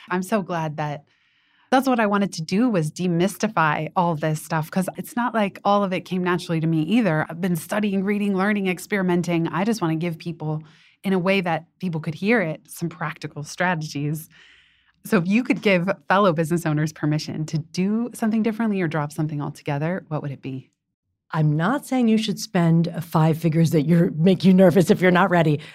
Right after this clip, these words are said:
Speaker 2: but look at how you are spending your time and check in with your energy level every day. Is what you're doing sustainable? And as you have said, what's one thing that you're doing that when you're doing it, you're like, "Mm, I don't have to be the one doing this,"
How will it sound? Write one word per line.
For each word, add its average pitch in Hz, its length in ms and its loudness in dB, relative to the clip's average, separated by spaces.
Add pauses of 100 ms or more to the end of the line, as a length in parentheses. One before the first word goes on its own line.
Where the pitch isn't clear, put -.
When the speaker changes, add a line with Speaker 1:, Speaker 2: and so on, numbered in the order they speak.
(200)
Speaker 2:
but 175 240 0
look 208 480 2 (120)
at 156 140 -2
how 170 320 0
you 165 200 -6
are 151 80 -4
spending 151 420 2
your 143 120 0
time 135 440 -4 (480)
and 175 560 0
check 190 360 -2
in 185 140 6
with 175 200 0
your 196 160 0
energy 165 380 0
level 151 340 2
every 160 220 0
day. 151 400 -2 (180)
Is 220 240 2
what 240 160 0
you're 190 120 -2
doing 165 500 6
sustainable? - 840 -2 (340)
And 185 320 2
as 151 240 -6
you 170 80 0
have 143 140 -4
said, 147 260 -4 (220)
what's 170 280 0
one 196 320 4
thing 233 320 2
that 214 180 2
you're 165 140 2
doing 156 420 4
that 143 180 2
when 151 160 4
you're 165 100 4
doing 156 320 6
it, 135 140 2
you're 131 120 -2
like, 131 240 -2
"Mm, 254 640 0
I 330 80 4
don't 208 140 4
have 160 140 2
to 151 80 -4
be 135 100 -2
the 143 80 0
one 82 220 -4
doing 82 260 -6
this," - 240 -10